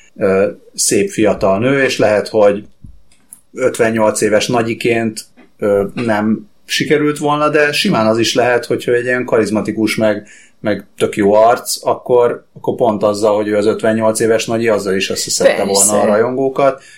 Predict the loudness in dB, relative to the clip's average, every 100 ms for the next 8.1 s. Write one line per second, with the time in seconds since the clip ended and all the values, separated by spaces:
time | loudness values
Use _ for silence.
0 | -16 -6 -2 0 -2 -2 0 2 2 2
1 | 2 0 2 2 2 0 -2 -2 -2 -2
2 | -4 -12 -12 -4 -2 0 -2 -2 0 2
3 | 0 -2 -4 -2 -2 0 0 -2 -4 -14
4 | -20 -20 -20 _ -20 -18 -10 -4 -2 -2
5 | -2 -4 -2 -2 -2 0 0 0 0 -6
6 | -20 _ _ -20 _ -20 -20 -20 -20 -20
7 | -20 -20 -20 -20 -14 -12 -8 -8 -8 -10